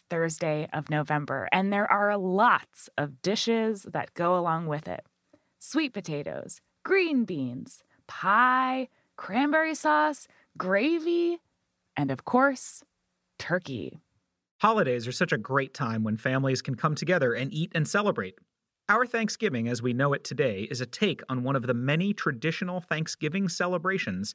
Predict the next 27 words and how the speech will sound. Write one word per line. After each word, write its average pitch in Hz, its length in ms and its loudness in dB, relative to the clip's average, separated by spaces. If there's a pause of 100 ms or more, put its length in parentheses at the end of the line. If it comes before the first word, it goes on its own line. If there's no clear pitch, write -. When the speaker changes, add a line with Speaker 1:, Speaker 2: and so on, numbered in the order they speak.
(280)
Speaker 2:
that 131 140 -2
the 139 120 0
indigenous 196 560 0
people - 480 -2
of - 120 -8
the 240 100 0
northeastern 170 600 -2
United 170 360 0
States - 320 0
celebrated 113 580 0
long 131 460 0
before 143 340 0
the 113 100 -2
European 117 540 0
settlers 101 480 -4
arrived. 87 520 -10 (560)
There's 180 180 6
a 196 40 6
narrative 180 540 2
that 131 120 -4
I 127 80 0
think 165 260 -2
we're 151 120 0
all 151 160 0
pretty 180 360 -2
familiar 185 440 0
with 240 280 -2